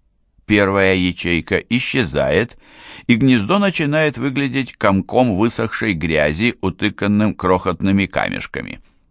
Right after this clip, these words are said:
Рассмотрите этот комок, и вы увидите, что здесь несколько ячеек, и у каждой есть расширенное горлышко, заткнутое цементной пробкой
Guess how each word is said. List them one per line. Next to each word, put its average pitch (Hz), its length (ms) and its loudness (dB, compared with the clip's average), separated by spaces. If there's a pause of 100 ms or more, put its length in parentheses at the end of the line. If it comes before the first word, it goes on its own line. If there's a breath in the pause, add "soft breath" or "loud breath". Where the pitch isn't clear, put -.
(260)
Рассмотрите 170 840 0
этот 78 300 -4
комок, 143 500 0 (380 soft breath)
и 104 100 4
вы 135 140 2
увидите, 170 560 -2
что 120 220 -4
здесь 110 400 -4
несколько 113 520 -2
ячеек, 73 680 -2 (280 soft breath)
и 101 60 2
у 101 140 4
каждой 120 440 0
есть 110 320 0
расширенное 92 800 0
горлышко, 110 640 -2
заткнутое 90 720 0
цементной 80 680 -2
пробкой 80 680 -6